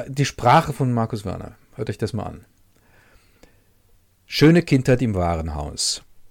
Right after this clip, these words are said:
Abhanden gekommen das einzig Vertraute, untergetaucht in neonhellen Schluchten. Der Kleine, in Tränen aufgelöst und ohne Fassung wimmernd, ‚Mama, Mama!‘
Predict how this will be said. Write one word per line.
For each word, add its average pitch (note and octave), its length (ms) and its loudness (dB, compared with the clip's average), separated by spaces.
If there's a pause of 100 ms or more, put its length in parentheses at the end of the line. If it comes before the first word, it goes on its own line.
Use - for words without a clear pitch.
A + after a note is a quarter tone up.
(500)
Abhanden D3 580 0
gekommen C3 460 0
das A2 240 0
einzig B2 380 0
Vertraute, A2 640 -2
untergetaucht A2 960 -2
in F#2+ 160 -4
neonhellen A2 640 0
Schluchten. - 640 -10 (800)
Der A#2 100 6
Kleine, C3+ 640 4 (260)
in A2+ 200 -2
Tränen D#3 480 6
aufgelöst G2 640 0
und G2 80 -8
ohne C#3 240 2
Fassung A#2 560 0
wimmernd, G#2+ 420 -4
‚Mama, C3+ 320 2
Mama!‘ D3+ 540 -2